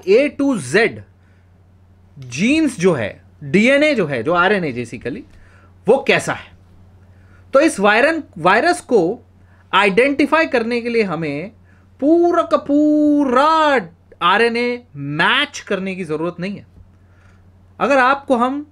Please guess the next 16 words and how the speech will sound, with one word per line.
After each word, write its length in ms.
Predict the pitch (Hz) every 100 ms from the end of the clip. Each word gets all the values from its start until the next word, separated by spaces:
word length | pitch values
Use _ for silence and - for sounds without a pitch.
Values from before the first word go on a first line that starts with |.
| _ _ _ _ - _ -
किसी 200 | 226 269
का 80 |
हाथ 240 | 185 202 262
दिखाएंगे 500 | 202 208 214 247 233
सिर्फ, 220 | 233 240
तो 100 | 240
आप 120 | 226
बता 280 | 185 - 233
सकते 340 | 233 220 220
हैं 100 | 233
कि 100 | 226
ये 80 | 233
इंसान 440 | 220 185 202 196 220
का 120 | 214
हाथ 280 | 180 202 202
है, 180 | 214